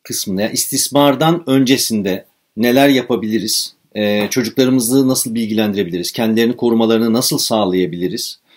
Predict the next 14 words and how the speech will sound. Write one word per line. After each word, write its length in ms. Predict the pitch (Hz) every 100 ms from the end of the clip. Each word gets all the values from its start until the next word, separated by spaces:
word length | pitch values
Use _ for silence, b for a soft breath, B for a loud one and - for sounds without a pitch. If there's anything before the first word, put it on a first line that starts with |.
| b b b b
E, 260 | 110 113 113
bu 140 | 143
önemli 380 | 135 135 139 151
bir 80 | 131
konu. 360 | - 101 160 - _ _ _ _ _ 110
E, 60 | 120 123 123 123 120 123
bunun 320 | 117 143 175
için 180 | 170 165 151
önereceğimiz 560 | 147 147 143 156 160
kitap 380 | - - 170 -
Gergedan 500 | 110 135 127 135 147
Yayınları'ndan, 840 | 151 139 131 123 120 120 127 127 - _ _ _
e, 60 | 101 98 95 95 85
çıkmıştı. 680 | - 113 110 104 - 160 180